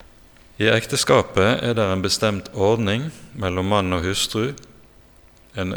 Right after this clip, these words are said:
ordning som er gitt av Gud, og der det sies slik i Det nye testamentet,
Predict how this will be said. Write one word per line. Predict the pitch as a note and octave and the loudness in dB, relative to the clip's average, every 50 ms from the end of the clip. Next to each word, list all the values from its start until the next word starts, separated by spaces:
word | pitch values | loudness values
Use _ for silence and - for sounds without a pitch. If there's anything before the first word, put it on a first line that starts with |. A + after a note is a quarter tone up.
| - - | -8 -4
ordning | - G2+ G2 A2 G#2 G#2 G2 G2 G#2+ A2 - | 0 2 2 2 2 2 0 0 0 -2 -4
som | - - G#2 F#2+ F#2 | -6 -6 -4 -4 -2
er | F#2 | -2
gitt | F#2 G2 F2+ - - | -2 -2 -4 -6 -8
av | - F#2+ F2+ E2+ D#2+ D2+ D#2 | -4 -2 -2 -2 -2 -2 -2
Gud, | F2 G#2 C3 D3 - - - - - - _ _ _ _ _ _ - - - - _ _ _ - _ _ _ - - - - - - - - - - - - - - - - - - - | -2 -2 -4 -6 -10 -18 -20 -20 -20 -20 _ _ _ _ _ _ -20 -20 -20 -20 _ _ _ -20 _ _ _ -20 -20 -20 -20 -20 -20 -20 -20 -20 -20 -18 -18 -16 -18 -20 -20 -20 -10 -4
og | A2 G2+ - | -4 2 4
der | A2 G#2+ G#2 G#2 G#2 F#2+ - - - - - - - - _ - - - - - _ | 6 8 8 6 6 4 -2 -8 -10 -12 -12 -14 -20 -20 _ -20 -20 -20 -20 -20 _
det | - G2 F#2 | -6 -2 -2
sies | - - G#2 G#2 G2+ G2 F#2 - - - | 0 0 2 2 2 2 0 0 -2 2
slik | G2 G#2+ C3 C#3+ - - - - | 2 2 2 0 -4 -10 -10 -6
i | A#2 G#2+ | -6 -4
Det | F#2+ G2 F#2 | -2 -2 0
nye | F#2 F#2+ G2 | 0 0 -2
testamentet, | F#2+ - G#2+ G2 - - - F#2+ F#2 F#2 F2+ E2+ - - G2 F#2 A2 A#2+ - | -2 -4 -4 -4 -2 -4 -2 -2 0 -2 -2 -4 -6 -4 -4 -4 -4 -4 -10